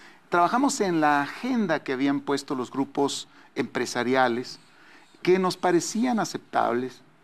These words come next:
en esa lógica de los exámenes de ingreso, de darle al país, eh, una élite docente, eh,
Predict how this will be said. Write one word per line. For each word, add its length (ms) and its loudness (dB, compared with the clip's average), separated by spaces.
en 180 -4
esa 300 -6
lógica 600 -6
de 160 2
los 180 0
exámenes 640 0
de 40 -8
ingreso, 580 -2
de 140 -4
darle 500 2
al 180 0
país, 800 -2
eh, 300 0
una 260 4
élite 500 2
docente, 760 -2
eh, 240 -8